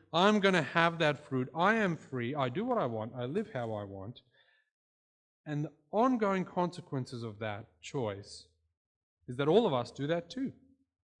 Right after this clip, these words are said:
We live in a, a life that says to God at various different points and in various different ways that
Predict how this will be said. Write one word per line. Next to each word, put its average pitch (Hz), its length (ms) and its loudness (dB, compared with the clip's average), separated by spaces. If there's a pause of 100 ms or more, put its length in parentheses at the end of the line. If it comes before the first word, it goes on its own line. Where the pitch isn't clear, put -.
(960)
We 240 220 8
live 135 340 2
in 139 140 -2
a, 127 200 -2
a 139 220 -2
life 120 420 2
that 131 120 -8
says 160 280 0
to 170 120 -8
God 123 320 2
at 127 180 -2
various 180 400 4
different 202 380 -4
points 143 320 -2
and 139 100 -2
in 127 80 -2
various 156 300 -2
different 143 340 -8
ways 104 360 -6 (320)
that 113 100 -12